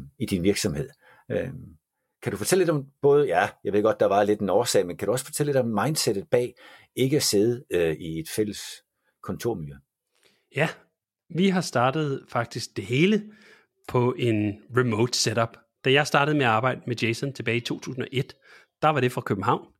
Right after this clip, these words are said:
Speaker 2: Syv ty-, tidszoner, øh, væk fra Chicago, hvor han sad. Og vi startede med at arbejde sammen, øh, over e-mail. Øh, vi skrev simpelthen e-mails frem og tilbage de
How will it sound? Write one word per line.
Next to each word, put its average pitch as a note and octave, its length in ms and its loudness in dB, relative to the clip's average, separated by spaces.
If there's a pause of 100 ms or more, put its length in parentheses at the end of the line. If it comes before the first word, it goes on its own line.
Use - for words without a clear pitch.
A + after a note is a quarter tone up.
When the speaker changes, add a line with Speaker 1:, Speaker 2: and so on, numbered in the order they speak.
(360)
Speaker 2:
Syv - 280 -4 (200)
ty-, D#3 200 -2 (240)
tidszoner, B2+ 840 2 (320)
øh, A2 280 0
væk C#3 160 0
fra C#3+ 140 0
Chicago, B2+ 480 0
hvor B2+ 120 -4
han C3+ 160 2
sad. C#3+ 220 0 (420)
Og A#2+ 160 0
vi D#3+ 80 0
startede D#3+ 540 2
med C3 120 0
at B2 60 -2
arbejde D#3+ 340 0
sammen, D#3+ 380 -4
øh, D3+ 200 -4
over E3 200 0
e-mail. A3+ 340 2 (460)
Øh, E3 260 0
vi F#3 80 -2
skrev E3+ 200 2
simpelthen D#3+ 360 2
e-mails E3 320 4
frem E3+ 140 0
og D#3 60 -4
tilbage D3+ 320 2
de C#3 140 -10